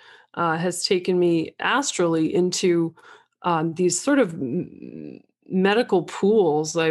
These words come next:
it's not quite a med bed, but a regen pool of a benevolent kind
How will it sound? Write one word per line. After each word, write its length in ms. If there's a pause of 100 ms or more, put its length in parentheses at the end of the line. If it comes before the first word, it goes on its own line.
(120)
it's 220
not 160
quite 160
a 60
med 340
bed, 280
but 140
a 80
regen 560
pool 360
of 100
a 120
benevolent 640
kind 440